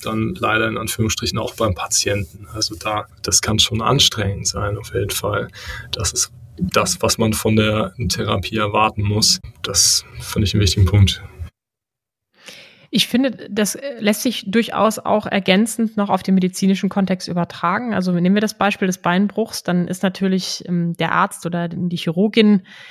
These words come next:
Speaker 2: diejenige, die das vielleicht wieder reparieren kann, aber am Ende des Tages müssen wir als Menschen ja trotzdem die Physiotherapie selber machen und das Training wieder machen. Das heißt,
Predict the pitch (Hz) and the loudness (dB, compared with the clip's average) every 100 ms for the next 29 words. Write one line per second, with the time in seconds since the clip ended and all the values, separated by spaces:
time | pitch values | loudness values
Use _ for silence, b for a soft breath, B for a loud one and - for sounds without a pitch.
0 | B B B - 190 196 202 202 190 180 | B B B 0 4 8 8 6 6 2
1 | - 185 170 160 - 180 165 170 170 160 | 2 0 2 0 -4 -2 -2 0 0 0
2 | 156 160 170 214 220 214 208 185 165 151 | -2 0 2 2 0 0 2 2 2 0
3 | 170 170 170 - 170 175 170 - 170 - | 0 0 -2 -2 0 0 -2 -4 -6 -2
4 | 170 170 - 160 165 160 165 175 160 156 | 0 0 -2 -4 -2 -2 0 0 0 -2
5 | - - - 160 156 156 165 - 190 185 | -6 -10 -4 0 0 -2 -4 2 2 4
6 | 170 165 165 175 160 170 170 165 156 - | 2 0 0 0 4 4 4 4 0 -2
7 | 160 160 156 - 170 165 160 156 147 151 | -4 -4 -8 -4 -2 -2 -2 -4 -6 -8
8 | 151 160 156 156 170 165 - | -10 -10 -8 -8 -6 -6 -10